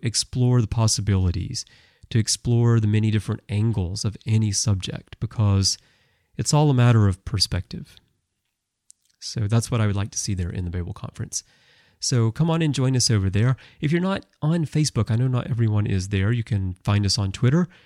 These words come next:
Our username is Trek F M. My personal username is C Brian Jones, letter C and Brian with a Y.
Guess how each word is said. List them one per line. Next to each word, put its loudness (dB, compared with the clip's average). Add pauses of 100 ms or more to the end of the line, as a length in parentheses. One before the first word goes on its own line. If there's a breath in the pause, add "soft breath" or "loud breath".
(200 soft breath)
Our 2
username 4
is 0
Trek 0
F -2
M. 0
My 2
personal 2
username 2
is 2
C 2
Brian 2
Jones, 2
letter 0
C -2
and 0
Brian 0
with -2
a -2
Y. -2